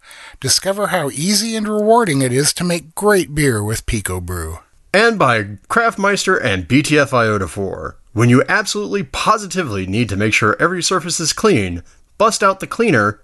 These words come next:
Speaker 2: with professional power and homebrewer safety. Make better beer with better chemistry. Choose Craftmeister.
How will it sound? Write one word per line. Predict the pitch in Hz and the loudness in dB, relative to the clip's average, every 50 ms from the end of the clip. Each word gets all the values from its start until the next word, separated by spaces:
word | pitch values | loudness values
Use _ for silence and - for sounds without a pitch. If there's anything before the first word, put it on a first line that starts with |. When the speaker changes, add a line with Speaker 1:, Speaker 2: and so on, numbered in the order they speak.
| _ | _
Speaker 2:
with | - 104 - | -6 -4 -4
professional | 156 131 - 220 214 - - 214 202 | -4 -2 0 0 2 2 0 0 0
power | - 196 180 131 107 98 101 - - | 0 2 2 2 0 -2 -4 -4 -6
and | 107 95 90 | -6 -6 -6
homebrewer | 80 90 92 90 87 90 90 90 87 82 | -6 -6 -6 -6 -4 -4 -2 -2 -2 -2
safety. | - 120 113 107 95 - 98 87 78 73 - _ - - - - - _ _ _ _ _ | 0 2 2 2 0 -2 -4 -4 -6 -8 -12 _ -20 -20 -20 -20 -20 _ _ _ _ _
Make | - 214 254 254 - - - | 2 2 2 2 2 0 0
better | 170 185 190 190 175 | 0 2 4 4 2
beer | 135 120 123 113 113 101 | 2 2 2 2 2 0
with | 92 85 73 | -2 -6 -4
better | - 95 107 110 113 | -2 0 2 2 2
chemistry. | - 117 110 104 92 - - 98 85 80 76 71 - _ _ _ - | 2 0 -2 -2 -2 -2 -2 -4 -4 -4 -6 -10 -14 _ _ _ -8
Choose | - - - 143 165 180 190 196 196 202 - - | -4 0 4 4 4 4 4 2 0 0 0 -2
Craftmeister. | - - 117 107 - - - 101 95 87 82 - - 85 76 76 73 | -2 0 0 0 0 0 -2 -4 -6 -6 -6 -6 -6 -6 -8 -8 -10